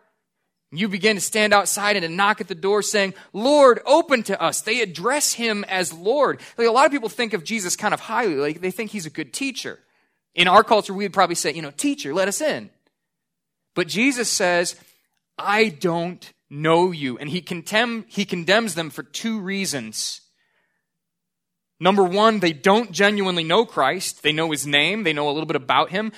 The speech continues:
but they have no relationship with him. And number two, it says very clearly, verse twenty-seven,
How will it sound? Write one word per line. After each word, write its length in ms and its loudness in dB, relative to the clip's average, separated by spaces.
but 100 -4
they 80 0
have 140 6
no 120 2
relationship 760 -2
with 120 -12
him. 340 -8
And 120 -2
number 200 4
two, 560 0
it 100 -2
says 260 8
very 200 6
clearly, 460 0
verse 220 -2
twenty-seven, 560 -2